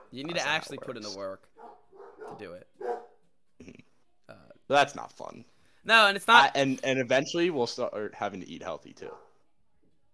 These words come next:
Speaker 1: Well, I was gonna say, I was gonna add on to that and be like, if you wanna lose the gut, you gotta eat right. It's
Speaker 2: Yeah,
Speaker 1: not
Speaker 2: right.
Speaker 1: just, like, you
Speaker 2: <laughs>
Speaker 1: can still, you can work out every day of the week and still have a gut. You can, you
Speaker 2: Mm-hmm.
Speaker 1: work,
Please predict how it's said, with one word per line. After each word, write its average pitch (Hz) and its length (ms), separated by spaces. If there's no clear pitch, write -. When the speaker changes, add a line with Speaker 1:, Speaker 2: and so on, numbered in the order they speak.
Speaker 1:
Well, 123 180
I 160 180
was 190 100
gonna 180 140
say, 127 440
I 135 80
was 151 80
gonna 156 120
add 135 200
on 131 160
to 110 60
that 101 160
and 101 100
be 104 100
like, 95 320
if - 120
you 127 100
wanna 190 220
lose 165 280
the 143 80
gut, 131 360
you 110 80
gotta 107 320
eat 95 180
right. 67 280
It's 120 120
Speaker 2:
Yeah, 156 80
Speaker 1:
not 202 200
Speaker 2:
right. 196 100
Speaker 1:
just, - 140
like, 170 180
you 196 120
Speaker 2:
<laughs> - 0
Speaker 1:
can 180 100
still, 233 340
you 220 120
can 262 140
work 214 240
out 190 320
every 165 280
day 160 160
of 143 40
the 135 60
week 123 360
and 117 100
still 131 180
have 113 120
a 90 40
gut. - 300
You 139 120
can, 147 260
you 120 100
Speaker 2:
Mm-hmm. 151 100
Speaker 1:
work, 160 140